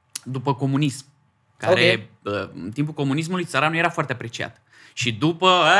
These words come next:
Speaker 1: „E, țăranii, mă, și noi, orășenii, care stăm în apartamente
Speaker 2: <laughs>
Speaker 1: și aveam, nu suntem ca țăranii ăia”, știi? Adică eu am prins un pic,
Speaker 2: Da.
Speaker 1: ă, vibe-ul ăsta.
Speaker 2: Deci dacă ar fi să schimbi ceva în gândirea ta de atunci, lucrul ăla ar,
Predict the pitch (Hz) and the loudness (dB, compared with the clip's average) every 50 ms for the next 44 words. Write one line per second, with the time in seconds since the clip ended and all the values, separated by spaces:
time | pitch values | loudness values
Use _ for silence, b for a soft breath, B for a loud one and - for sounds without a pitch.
0 | 208 208 190 190 120 - - - - 185 190 190 214 233 233 233 247 254 254 202 | 8 6 6 4 0 -6 -12 -6 -2 0 2 4 6 6 4 4 4 4 4 4
1 | - - 147 147 151 165 160 147 143 151 156 160 156 - - 190 196 196 160 147 | 4 2 2 2 4 4 4 4 2 2 2 2 2 2 4 6 6 6 6 2
2 | 127 127 139 143 147 - - - 175 165 156 156 151 151 151 - 160 156 156 - | 2 2 2 0 0 -2 -2 0 0 2 4 4 4 4 4 4 2 2 2 2
3 | 151 160 180 190 175 170 143 - 135 127 - 143 143 147 156 147 147 165 165 - | 2 4 4 4 4 4 4 2 0 0 2 2 2 4 2 2 0 -2 -4 -4
4 | - 202 190 - 208 202 185 - - 185 175 165 - - - 170 160 160 151 147 | -4 -4 -2 -2 -2 -2 -2 -2 0 0 0 0 -2 -2 0 2 4 6 6 4
5 | 139 131 131 113 107 - - 151 156 B B B B - 143 165 160 180 175 170 | 4 2 0 -2 -4 -4 -8 -10 -12 B B B B 0 2 4 6 6 6 6
6 | 175 170 - 196 196 185 - 190 175 - 175 147 123 135 143 135 123 123 131 143 | 6 4 2 0 0 0 -2 -4 -6 -4 -6 -6 2 4 6 6 6 4 4 4
7 | 135 131 117 117 120 113 110 - - 95 110 147 143 151 160 151 156 175 165 - | 4 4 2 0 -2 -4 -4 -4 -8 -10 -10 0 2 2 4 6 6 4 4 4
8 | 175 170 165 170 185 185 185 - - 175 165 156 151 - - 185 175 165 - 165 | 2 2 0 -2 -6 -6 -4 0 2 2 2 2 0 -2 -4 -4 -2 -2 -2 -2
9 | 156 143 160 160 160 151 147 151 151 151 160 160 151 147 - 156 156 151 147 135 | 2 2 2 2 2 0 -2 0 0 2 2 2 2 2 2 0 2 2 2 0
10 | 127 - - 185 202 214 208 - - 175 180 185 170 175 170 180 180 180 175 170 | 0 -2 -2 -2 -2 0 -2 -2 -2 -2 -2 -2 -2 0 2 2 4 4 4 2
11 | 170 | 2